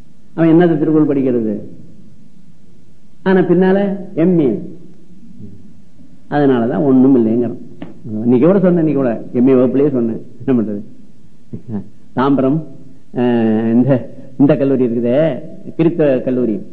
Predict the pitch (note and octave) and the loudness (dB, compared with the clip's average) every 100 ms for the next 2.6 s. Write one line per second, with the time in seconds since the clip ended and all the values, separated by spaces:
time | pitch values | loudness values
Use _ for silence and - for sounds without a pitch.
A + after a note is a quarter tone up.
0 | - - - - - - - D3 D3+ C#3 | -14 -14 -14 -14 -14 -14 -4 0 2 2
1 | C3 D3 C#3+ C#3 C3 C3+ B2+ C3 A#2+ A#2 | 2 2 2 0 -2 -2 -2 -2 -4 -6
2 | G#2+ G#2 G2 - - C3+ | -8 -10 -12 -12 -10 -8